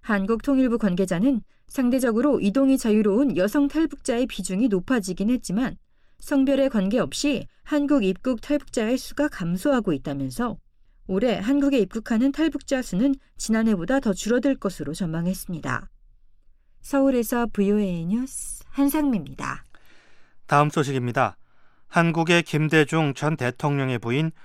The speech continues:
Speaker 2: 이희호 여사가 다음 달 오 일부터 팔 일까지 평양을 방문합니다. 김정은 북한 국방위원회 제일위원장과의 면담 여부는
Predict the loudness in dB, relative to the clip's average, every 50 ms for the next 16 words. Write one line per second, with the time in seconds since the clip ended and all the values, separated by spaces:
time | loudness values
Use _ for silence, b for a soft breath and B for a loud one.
0 | b b b b b -4 -2 0 2 2 4 4 2 2 2 0 -2 -2 0 0
1 | 0 0 b b b b b b 4 6 6 6 6 4 2 2 2 2 2 0
2 | 0 0 -2 -4 -6 -8 -2 -2 -2 -2 -2 -4 -4 -2 -2 -2 -2 -4 -8 -10
3 | -8 -8 -8 -8 -10 -12 -20 -20 -20 -20 -4 0 0 0 2 0 -2 -2 -4 -6
4 | -6 -6 -4 -4 -4 -4 -6 -8 -8 -10 -12 -14 -14 -16 b b b b b b
5 | b b b b b b b b b 2 4 4 4 6 4 4 4 4 4 2
6 | 0 -2 -4 -6 -8 -2 2 2 2 2 0 -2 -6 -6 0 2 2 2 2 0
7 | -2 0 -2 -2 -4 -4 -8 -18 -20 -20 -20 -12 0 2 2 2 4 4 2 2
8 | 2 2 0 0 0 2 0 0 0 0 -2 -2 -2 -2 0 -2 -2 -4 -4 -4
9 | -8 -8 -8 -6 -4 -2 -2 -4